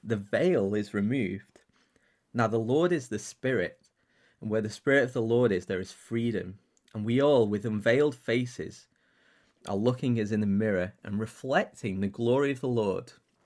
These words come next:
and are being transformed into the same i-, image from glory to glory. This is from the Lord, who is the Spirit." Okay, jumping on, Two Corinthians four eighteen.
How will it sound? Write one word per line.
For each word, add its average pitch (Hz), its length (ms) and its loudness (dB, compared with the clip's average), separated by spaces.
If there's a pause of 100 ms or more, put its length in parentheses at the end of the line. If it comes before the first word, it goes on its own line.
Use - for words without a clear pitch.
(480)
and 110 100 -2
are 104 40 2
being 143 280 0
transformed 123 680 -2
into 107 180 -4
the 104 100 0
same 139 380 2
i-, 101 220 0 (100)
image 107 320 0
from 101 220 -10
glory 110 380 0
to 120 120 -12
glory. 92 480 -6 (640)
This 120 160 -2
is 131 140 -6
from 127 160 0
the 120 80 4
Lord, 110 480 2 (320)
who 101 160 0
is 98 80 -4
the 98 100 -10
Spirit." - 500 -2 (2250)
Okay, 110 160 2
jumping 127 300 0
on, 127 140 6
Two 151 200 0
Corinthians 135 500 0
four 127 320 2
eighteen. 123 560 0